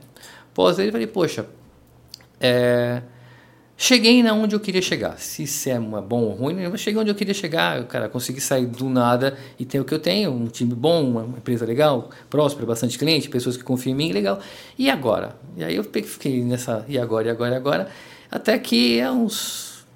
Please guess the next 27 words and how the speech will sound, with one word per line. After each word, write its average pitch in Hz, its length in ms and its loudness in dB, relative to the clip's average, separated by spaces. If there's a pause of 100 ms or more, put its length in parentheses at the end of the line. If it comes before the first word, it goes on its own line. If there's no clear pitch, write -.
(220)
dois 151 360 2
anos 139 220 2
atrás, 147 420 0
mais 151 200 -2
ou 156 80 -2
menos, 180 280 -4 (160)
comecei 214 300 2
a - 20 0
ouvir 202 120 0
falar 202 280 -2
sobre 175 440 -4
metaverso, 123 1120 -6
Web 120 240 -6
três, 117 840 -8 (220)
criptomoeda, 110 880 -2
criptoeconomia 120 960 -2 (440)
e, 120 440 -2
eh, 113 320 -8 (160)
inteligência 120 540 -2
artificial. 120 420 -4
Eu 127 60 -4
falei, 151 200 -4
"Meu, 143 160 0
tem 165 160 -4
um 175 40 -2
mundo 147 520 0
novo 113 540 0